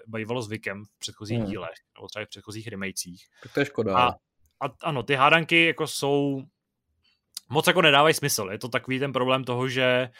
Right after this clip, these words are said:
Speaker 1: do toho světa jsou zasazený, takže to je jako, jako pěst na oko, že tam prostě sbíráte nějaký sochy, nebo tam prostě zasazujete nějaký jako hlavy do ničeho a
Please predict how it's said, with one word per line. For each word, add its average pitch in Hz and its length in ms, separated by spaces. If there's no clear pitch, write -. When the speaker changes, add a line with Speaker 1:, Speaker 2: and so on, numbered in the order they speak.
Speaker 1:
do 127 120
toho 131 180
světa 127 220
jsou 139 140
zasazený, 127 540
takže 120 260
to 135 120
je 127 80
jako, 127 160
jako 127 180
pěst 135 300
na 110 100
oko, 120 240
že 98 60
tam 104 120
prostě 98 200
sbíráte 110 420
nějaký 104 300
sochy, 113 500
nebo 110 180
tam 110 140
prostě 107 320
zasazujete 110 640
nějaký 107 480
jako 107 320
hlavy 101 320
do 113 100
ničeho 101 560
a 101 640